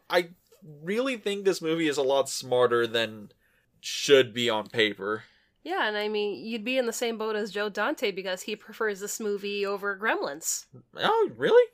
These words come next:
Speaker 2: Yeah, and I
Speaker 1: Hmm.
Speaker 2: mean, after you telling me that he had complete control I can see why he would prefer this one over Gremlins.
Speaker 1: Yeah, from what I understand, he had final cut on,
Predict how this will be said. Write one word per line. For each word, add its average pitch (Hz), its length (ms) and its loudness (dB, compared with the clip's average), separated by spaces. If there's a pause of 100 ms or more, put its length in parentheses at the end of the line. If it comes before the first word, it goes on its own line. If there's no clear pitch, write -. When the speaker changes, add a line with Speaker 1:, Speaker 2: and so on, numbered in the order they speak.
(160)
Speaker 2:
Yeah, 254 400 2
and 220 200 0
I 220 80 2
Speaker 1:
Hmm. 226 60 2
Speaker 2:
mean, 214 180 4 (240)
after 208 180 -2
you 226 140 -2
telling 214 240 -2
me 202 80 0
that 190 120 -6
he 190 60 -10
had 190 220 -2
complete 208 440 -6
control 214 640 4 (300)
I 190 160 2
can 208 180 -8
see 254 300 -6
why 269 460 2
he 196 120 -6
would 190 260 -6
prefer 226 360 2
this 196 200 -6
one 196 120 -2
over 190 220 -4
Gremlins. 180 680 -6 (120)
Speaker 1:
Yeah, 131 340 6
from 123 400 -4
what 135 380 2
I 127 240 0
understand, 135 920 -2
he 143 320 -8
had 127 520 4 (720)
final 156 380 4
cut 139 200 4
on, 117 200 0